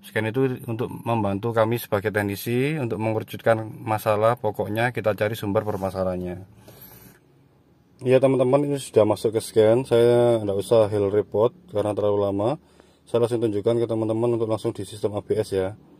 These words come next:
A B S-nya ada masalahnya apa? Kita baru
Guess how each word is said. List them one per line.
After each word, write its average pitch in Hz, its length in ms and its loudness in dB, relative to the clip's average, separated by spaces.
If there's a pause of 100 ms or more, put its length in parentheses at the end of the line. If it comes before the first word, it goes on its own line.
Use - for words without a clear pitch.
(1200)
A 107 80 -14
B 101 160 -12
S-nya 110 240 -6
ada 98 160 -6
masalahnya 98 560 -6
apa? 110 400 -4 (1300)
Kita 110 240 -2
baru 98 320 0